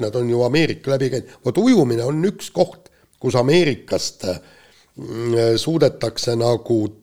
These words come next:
öö, tulnuna tulemusi teha. Et, et, et, et noh, ma arvan, et tulevik on helge,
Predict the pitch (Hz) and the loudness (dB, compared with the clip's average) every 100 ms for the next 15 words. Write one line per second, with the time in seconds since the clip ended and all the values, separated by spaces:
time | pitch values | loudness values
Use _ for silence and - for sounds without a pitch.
0 | 165 131 123 120 117 113 147 117 175 185 | -6 0 2 2 0 -6 -14 2 2 4
1 | 143 113 104 175 185 104 90 - - 117 | 2 2 0 4 4 4 -2 -10 -4 -2
2 | 107 78 - _ - - _ _ _ - | -2 -4 -12 _ -20 -20 _ _ _ 2
3 | 120 123 - - 127 117 135 127 123 - | 2 2 -6 -2 2 2 0 -4 -4 -2
4 | 127 - - 127 120 147 143 - - _ | -4 -4 0 4 4 2 -2 -2 -16 _
5 | _ _ - 139 - - 180 143 139 131 | _ _ -2 -2 0 2 2 2 0 0
6 | - 185 135 110 - 156 185 202 156 127 | 2 4 4 0 -6 0 2 2 0 -2